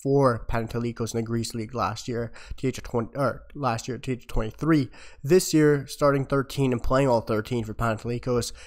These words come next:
Derek Cornelius has been fantastic, and I think he could very much power himself into the Canaminti starting lineup. I think he is way too underrated. A very fast, skillful, skillful, very good in the air as well.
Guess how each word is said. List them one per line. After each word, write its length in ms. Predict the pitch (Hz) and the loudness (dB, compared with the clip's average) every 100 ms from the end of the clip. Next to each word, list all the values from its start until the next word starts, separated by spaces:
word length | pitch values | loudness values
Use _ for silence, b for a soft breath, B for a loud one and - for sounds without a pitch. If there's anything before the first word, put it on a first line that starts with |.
| B - | B 2
Derek 260 | 147 170 | 4 4
Cornelius 400 | 165 151 147 135 | 4 6 6 4
has 100 | 135 | 0
been 160 | 120 123 | -2 -4
fantastic, 1120 | - 120 117 117 - - 107 113 - 120 - B B B | -2 -2 0 -2 -6 -4 0 0 -2 -6 -6 B B B
and 120 | 147 | 2
I 100 | 139 | 4
think 240 | - 147 139 | 4 2 0
he 100 | 147 | -2
could 160 | 139 | -2
very 220 | 127 135 135 | 2 4 6
much 200 | 135 - | 6 6
power 280 | 127 123 | 6 6
himself 440 | 120 117 120 113 - | 4 0 0 0 -2
into 220 | 135 127 | -6 -4
the 100 | 120 | -6
Canaminti 560 | - 127 123 120 113 117 | -2 -2 0 -2 -2 -4
starting 380 | - 113 113 | 2 2 2
lineup. 300 | 113 117 117 - | 0 0 -2 -4
I 100 | 113 | -4
think 180 | 135 123 | -2 0
he 80 | |
is 120 | 120 117 | 0 0
way 360 | 110 127 143 | 2 4 4
too 240 | 143 139 120 | 4 4 4
underrated. 540 | 120 113 113 113 120 B B B B B | 4 2 2 2 -4 B B B B B
A 80 | 135 | -2
very 280 | 135 143 143 | 4 6 4
fast, 540 | - 127 127 131 - - | 4 4 6 4 -2 -10
skillful, 840 | - - 147 135 127 143 135 127 B B B | -8 -4 0 0 0 4 4 2 B B B
skillful, 640 | - 147 131 143 139 117 | -2 0 2 2 2 2
very 320 | 135 131 147 | 4 6 6
good 200 | 143 143 | 4 2
in 60 | 135 | 4
the 100 | 131 | 4
air 140 | 127 | 4
as 140 | 120 127 | 2 4
well. 400 | 123 127 120 | 4 2 0